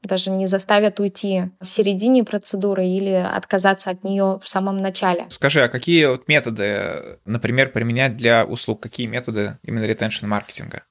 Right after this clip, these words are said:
Speaker 2: Есть у нас салон красоты, находится в каком-нибудь спальном районе Москвы.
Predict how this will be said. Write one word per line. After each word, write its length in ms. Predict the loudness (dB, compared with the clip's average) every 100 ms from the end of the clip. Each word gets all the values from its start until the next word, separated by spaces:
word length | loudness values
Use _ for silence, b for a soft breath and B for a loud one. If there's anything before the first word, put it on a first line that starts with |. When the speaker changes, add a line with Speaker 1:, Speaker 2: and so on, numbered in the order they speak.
| -2
Speaker 2:
Есть 260 | 2 2
у 60 | 2
нас 340 | 0 0 -2 -6
салон 300 | -4 -2 -2
красоты, 560 | -2 -2 -2 -2 -2 -6
находится 460 | -8 -2 0 -2 -8
в 20 |
каком-нибудь 380 | -10 -6 -4 -2
спальном 380 | 2 2 2 2
районе 280 | 2 2
Москвы. 520 | 0 -2 -4 -6 -6